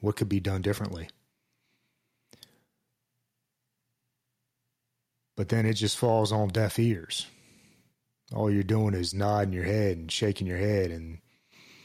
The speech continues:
acting like you're listening, but you're not hearing them. And they're gonna, they're gonna feel that. They're gonna feel that they're not heard, because whatever they're saying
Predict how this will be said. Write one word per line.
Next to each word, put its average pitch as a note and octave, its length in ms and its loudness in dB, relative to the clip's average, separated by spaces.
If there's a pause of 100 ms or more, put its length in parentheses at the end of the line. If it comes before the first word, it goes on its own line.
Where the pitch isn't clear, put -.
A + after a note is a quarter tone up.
(320)
acting G2 380 -4
like E2+ 260 -6
you're E2 220 -8 (840)
listening, F2 440 -4 (840)
but - 160 -8
you're F#2 140 -4
not F2+ 140 -4
hearing G2 280 -2
them. F2 120 -10 (880)
And F#2+ 120 -2
they're A2+ 200 4
gonna, B2 400 4
they're A#2+ 160 2
gonna C#3 180 6
feel D3+ 360 6
that. F#2 380 -2
They're A#2+ 140 2
gonna C#3+ 220 4
feel D#3 380 6
that G2+ 180 2
they're G2 120 0
not F#2+ 260 0
heard, F2 440 -2 (460)
because G#2 320 0
whatever C3 340 6
they're C#3 160 6
saying C#3+ 600 4